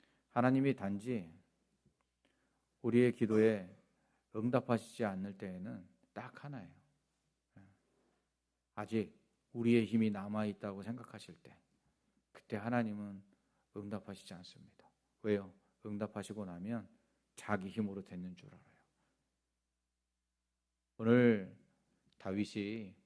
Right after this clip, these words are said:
블레셋 사람들을 이기는 모습을 보면 우리에게 기도가 얼마나 능력이 있는지를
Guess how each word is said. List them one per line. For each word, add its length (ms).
블레셋 360
사람들을 480
이기는 360
모습을 420
보면 480
우리에게 340
기도가 420
얼마나 320
능력이 400
있는지를 480